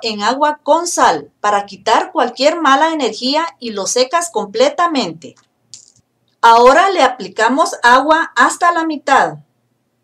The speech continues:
Así, de esta forma. Así está bien. Para que absorba las malas vibras que la gente envidiosa nos manda, para que nos proteja.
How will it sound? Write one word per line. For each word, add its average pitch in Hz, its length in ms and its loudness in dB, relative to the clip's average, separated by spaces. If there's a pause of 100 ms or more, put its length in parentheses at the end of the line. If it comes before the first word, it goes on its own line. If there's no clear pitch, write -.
Así, 240 380 -6
de 190 180 -6
esta 381 280 -4
forma. 202 460 -4 (1800)
Así 247 260 -4
está 392 260 -4
bien. 180 380 -8 (2250)
Para 240 300 2
que 220 120 0
absorba 277 560 2
las 247 220 -2
malas 262 380 2
vibras 302 440 -4
que 240 140 -2
la - 120 2
gente 247 380 -4
envidiosa 269 640 -2
nos 262 160 -4
manda, 202 480 -4 (120)
para 233 260 4
que 185 160 -12
nos 247 260 -4
proteja. 302 680 -2